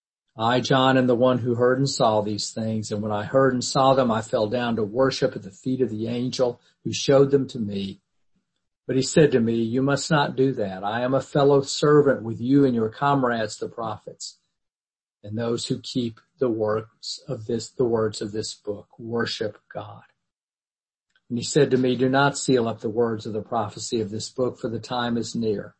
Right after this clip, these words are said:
Let the evildoer still do evil, and the filthy still be filthy, and the righteous still do right, and the holy still be holy.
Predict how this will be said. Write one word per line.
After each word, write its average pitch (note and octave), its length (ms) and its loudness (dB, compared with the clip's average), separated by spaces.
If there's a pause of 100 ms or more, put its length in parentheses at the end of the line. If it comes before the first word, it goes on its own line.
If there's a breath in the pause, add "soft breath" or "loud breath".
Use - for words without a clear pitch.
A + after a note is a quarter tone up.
(800)
Let A2 120 -8
the B2 100 0
evildoer C#3+ 540 8
still C3+ 380 4
do C#3 180 6
evil, A#2 480 2
and A#2 120 -12
the A2+ 80 -8
filthy A#2+ 420 -4
still A#2+ 320 -2
be A#2+ 180 -2
filthy, C3+ 500 0
and G#2+ 80 -6
the G#2 80 -8
righteous A2 420 -8
still A2+ 360 -6
do G#2+ 200 -8
right, G#2 460 -8 (560)
and A2 120 -8
the G#2 80 -10
holy G#2 520 -4
still - 380 -8
be G2+ 160 -10
holy. - 420 -16